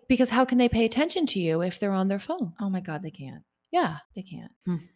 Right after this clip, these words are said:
Speaker 1: I think that that's a great idea. Have a pretty little basket.
Speaker 2: They don't
Speaker 1: Here,
Speaker 2: put it in the basket,
Speaker 1: put your
Speaker 2: but
Speaker 1: phone
Speaker 2: I'm,
Speaker 1: in
Speaker 2: I, I
Speaker 1: here.
Speaker 2: think it's a good thing for them to be responsible for their own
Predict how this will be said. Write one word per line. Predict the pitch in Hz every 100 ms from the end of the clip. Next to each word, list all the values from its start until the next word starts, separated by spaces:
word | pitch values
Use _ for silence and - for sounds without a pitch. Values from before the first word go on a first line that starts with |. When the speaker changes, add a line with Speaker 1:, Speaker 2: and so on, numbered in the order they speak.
| _ _ -
Speaker 1:
I |
think | 170 190
that | 185 180
that's | 175
a | 170
great | 165 156
idea. | 151 147 143
Have | 165
a | 160
pretty | - 180
little | 175 175
basket. | 156 151 - - 196 -
Speaker 2:
They | 202 208
don't | 277
Speaker 1:
Here, |
Speaker 2:
put | 190 170
it | 170
in | 165
the |
basket, | 175 170 185 -
Speaker 1:
put | -
your | 190
Speaker 2:
but | -
Speaker 1:
phone | 359
Speaker 2:
I'm, | 370
Speaker 1:
in | 370 330
Speaker 2:
I, |
I | 302 349 339
Speaker 1:
here. | 339
Speaker 2:
think | 427 480
it's | 480
a | 415
good | - 226 208
thing | 202 180 202 220
for | - 214
them | 202 202
to | 202
be | 214 226
responsible | 214 202 208 208 220 196 180
for | 175 190
their | 185 180 180
own | 190 190 190 185